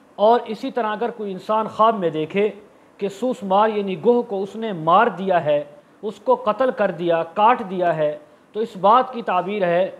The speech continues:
कि ख्वाब देखने वाला इंसान मर्द है या औरत, ये अपने दुश्मन को मगलूब करेगा,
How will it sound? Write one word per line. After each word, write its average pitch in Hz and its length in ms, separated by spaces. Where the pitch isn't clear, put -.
कि 175 80
ख्वाब 214 320
देखने 202 320
वाला 180 260
इंसान 196 560
मर्द 220 320
है 208 180
या 180 120
औरत, 208 320
ये 208 60
अपने 202 280
दुश्मन 208 420
को 208 200
मगलूब 180 460
करेगा, 175 540